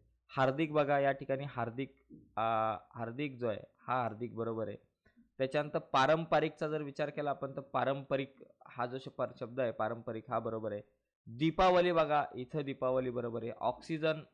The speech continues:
इथे बघा हा ऑक्सिजन बरोबर आहे. आणि त्याच्यानंतर दैनंदिनी जो शब्द, तर दैनंदिनी हा जो शब्द आहे आपला, हा दैनंदिनी शब्द हा एकदम आपला करेक्ट आहे. ठीक आहे, तर, अ, पुढे जाऊयात. पुढचा मुद्दा बघा, पुढे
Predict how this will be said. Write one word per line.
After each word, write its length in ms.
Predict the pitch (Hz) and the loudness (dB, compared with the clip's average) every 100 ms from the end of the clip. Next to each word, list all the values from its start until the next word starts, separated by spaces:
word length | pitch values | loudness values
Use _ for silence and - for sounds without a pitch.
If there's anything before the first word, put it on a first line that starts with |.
| - | -14
इथे 240 | 123 131 | -10 -4
बघा 240 | 131 127 127 | -2 0 0
हा 100 | 123 | 0
ऑक्सिजन 520 | 117 120 127 127 127 | 0 -2 -8 -6 -4
बरोबर 300 | 113 110 110 | -4 -4 -4
आहे. 120 | 110 - - - _ - | -6 -12 -20 -20 _ -6
आणि 140 | 127 | -4
त्याच्यानंतर 600 | 139 139 156 151 160 156 - 123 | -2 0 0 2 2 2 -2 -2
दैनंदिनी 640 | 127 135 156 165 165 160 | 0 2 0 -2 -2 -2
जो 120 | 156 | -4
शब्द, 100 | 156 - _ _ _ - - - _ - | -4 -8 _ _ _ -20 -20 -20 _ -6
तर 100 | 143 | -4
दैनंदिनी 720 | 139 156 165 185 180 175 180 - | 0 0 0 0 0 0 -2 -6
हा 180 | 160 147 | -4 -4
जो 120 | 143 | -4
शब्द 300 | 160 139 123 | -4 -4 0
आहे 60 | 131 | 2
आपला, 260 | 110 - - - | 2 -4 -10 -10
हा 160 | 131 131 | -6 -2
दैनंदिनी 560 | 131 127 135 135 131 | -2 -2 -4 -8 -8
शब्द 240 | 139 117 113 | -10 -10 -6
हा 180 | 117 117 | -6 -6
एकदम 320 | 113 131 110 | -8 -10 -10
आपला 220 | - 58 | -10 -10
करेक्ट 280 | - 92 - | -6 -6 -8
आहे. 60 | 143 - | -14 -8
ठीक 120 | 147 | -8
आहे, 120 | 165 _ _ _ - | -8 _ _ _ -2
तर, 120 | 151 | 4
अ, 160 | 160 165 | 6 4
पुढे 260 | 175 180 | 4 4
जाऊयात. 260 | 185 170 170 | 6 6 4
पुढचा 360 | 175 156 180 | 0 -4 0
मुद्दा 240 | 175 160 165 | 0 2 2
बघा, 220 | 156 - - _ _ _ _ | 2 0 -8 _ _ _ _
पुढे 360 | 170 185 208 | 0 4 2